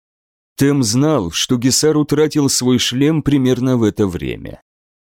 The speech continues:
Секунду назад он был во главе строя, а в следующее мгновение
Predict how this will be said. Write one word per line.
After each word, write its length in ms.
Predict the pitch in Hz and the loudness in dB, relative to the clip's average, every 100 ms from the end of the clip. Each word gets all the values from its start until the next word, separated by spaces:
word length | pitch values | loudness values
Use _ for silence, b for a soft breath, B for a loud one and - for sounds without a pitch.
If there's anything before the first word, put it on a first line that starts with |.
| _ | _
Секунду 540 | - 143 113 135 127 120 | -2 -2 2 0 2 2
назад 480 | 117 101 131 135 104 | 2 2 2 2 2
он 180 | 104 | 2
был 180 | 104 131 | 2 2
во 120 | 120 | 0
главе 300 | 120 123 127 | 2 4 4
строя, 600 | 127 - 147 156 117 67 - | 0 0 0 2 2 0 -4
а 120 | - 98 | -4 -2
в 80 | |
следующее 640 | - 120 143 165 147 - 147 | 0 0 0 0 0 2 2
мгновение 800 | 143 139 143 151 147 131 110 | 2 0 2 2 2 0 -2